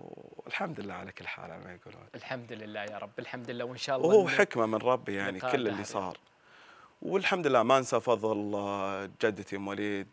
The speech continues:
Speaker 1: لولو مبارك، أمسيها بالخير. آه، استقبلتني وعمري ستة عشر سنة وربتني مع عيالها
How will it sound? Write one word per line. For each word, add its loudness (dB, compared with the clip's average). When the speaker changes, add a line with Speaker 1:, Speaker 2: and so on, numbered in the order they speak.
Speaker 1:
لولو 2
مبارك، 0
أمسيها -6
بالخير. -2
آه، 0
استقبلتني 4
وعمري 0
ستة -2
عشر 2
سنة -6
وربتني 2
مع -2
عيالها -2